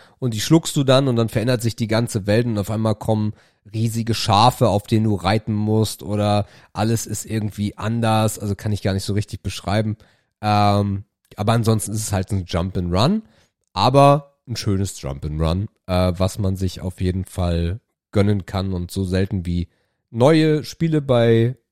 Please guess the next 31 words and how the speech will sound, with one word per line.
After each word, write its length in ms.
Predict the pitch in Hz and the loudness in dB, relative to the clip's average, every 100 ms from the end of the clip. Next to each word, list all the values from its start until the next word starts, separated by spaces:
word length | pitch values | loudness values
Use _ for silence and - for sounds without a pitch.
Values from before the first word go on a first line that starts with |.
| - | -4
Nintendo 380 | 107 113 117 | 0 2 2
rauskommen, 680 | 110 104 101 - - 95 92 | 2 2 0 0 -4 -2 -4
ist 180 | - - | -6 -6
das 140 | 98 95 | -6 -6
auf 160 | - | -6
jeden 220 | 92 87 | -6 -6
Fall 460 | - - 82 82 85 _ _ _ _ _ | -8 -6 -4 -2 -4 _ _ _ _ _
ein 180 | 90 90 | -8 -2
Ding. 360 | 104 175 247 285 _ _ _ _ | 4 6 4 -2 _ _ _ _
Ähm, 600 | - 131 135 139 143 139 - _ | 0 4 6 6 4 2 -4 _
die 180 | 127 143 | -4 0
nostalgische 720 | 127 127 - 143 175 175 131 | 2 2 2 0 2 0 0
Welle 320 | 123 135 135 - | 2 2 2 2
reitet 520 | 117 117 117 92 82 | 0 0 -4 -6 0
weiter 500 | 98 156 214 233 226 | 2 4 4 2 2
diese 360 | 190 202 185 | -2 -4 -4
Woche, 460 | 180 190 202 180 139 | -2 -2 2 0 2
weil 380 | 127 127 135 139 | 4 4 4 2
es 180 | 131 123 | -4 -4
ist 240 | 127 - - | -4 -6 -2
ebenso 460 | 123 139 131 131 | -2 0 0 0
Sonic 600 | 127 - 143 131 120 113 - | 0 0 2 4 2 0 -8
Superstars 1120 | 131 104 117 196 247 220 - 214 214 214 - | -8 -4 0 2 2 0 0 0 2 0 -2
rausgekommen, 600 | 185 202 202 180 185 190 | -2 -2 -6 -2 -2 0
das 120 | 143 | -4
habe 100 | 139 | -2
ich 40 | 131 | 0
aber 100 | 123 | 0
noch 60 | |
nicht 200 | 123 147 | 0 -2
angeschaut. 600 | 160 170 - 170 165 170 | -4 -4 -2 0 0 -2